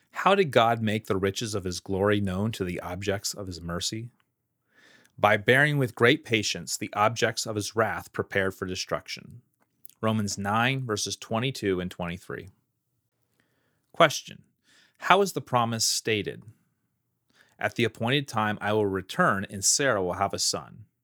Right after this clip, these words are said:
Romans nine nine. Question. How will Abraham's offspring be reckoned? Through Isaac. Romans nine seven. Question.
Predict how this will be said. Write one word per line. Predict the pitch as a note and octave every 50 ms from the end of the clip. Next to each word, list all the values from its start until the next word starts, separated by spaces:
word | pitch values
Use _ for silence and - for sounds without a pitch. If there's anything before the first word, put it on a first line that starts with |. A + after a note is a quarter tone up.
| _ _ _ _ -
Romans | G2 G2+ G#2 G#2 F#2+ F#2 - G2
nine | F#2+ F#2 F#2 F#2+ F#2+ G2 F#2+
nine. | F2 D#2+ D2+ C#2+ C#2+ D2+ E2+ _ _ _ _ _ _ _ _ _ _ _ _ _ _ _ _ _ _ _ _ _ _ -
Question. | - - E3+ C#3 - - - - - - - _ _ _ _ _ _ _ _ _ _ _ _ -
How | - - F3+ G3
will | G#3+ A3 F#3+ - -
Abraham's | C3+ C3+ C3 C#3 B2+ A#2 C3 C3 B2 A#2 - -
offspring | - G2 G2+ G2 - - - A#2 A2 A#2 A#2
be | G#2 G2+ F#2+
reckoned? | F2 F2 D#2+ - - G#2+ G#2+ A#2 B2 - _ _ _ _ _ _ _ _ _ _ _ _ _ _ _ _ _ _ _ _ _ _ _ _ _ _ _ _
Through | - - C3 B2+ -
Isaac. | - B2 A#2 A2+ G#2 - - - - _ - _ _ _ _ -
Romans | - G2+ G2+ G2+ G2+ F#2+ F#2 F#2
nine | G2 G2 G2 G2+ G#2 G#2+ G#2+
seven. | - - F2 C#2+ - A#1 - - - _ _ _ _ _ _ _ _ _ _ _ _ _ _ _ _ _ _ _ _ _ _ _ _ _ _ _ _ _
Question. | - - D#3 D3+ C3+ - - - - - -